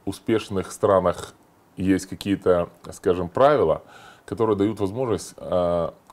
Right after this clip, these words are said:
детям развиваться и становиться баскетболистами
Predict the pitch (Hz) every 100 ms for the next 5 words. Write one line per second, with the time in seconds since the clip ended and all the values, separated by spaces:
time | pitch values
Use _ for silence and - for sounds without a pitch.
0 | - 98 98 139 90 76 - _ - 87
1 | 90 92 117 131 - - - 87 - 92
2 | 95 101 95 92 85 - - - - -
3 | - - 87 90 - 104 98 95 87 -
4 | 85 87 85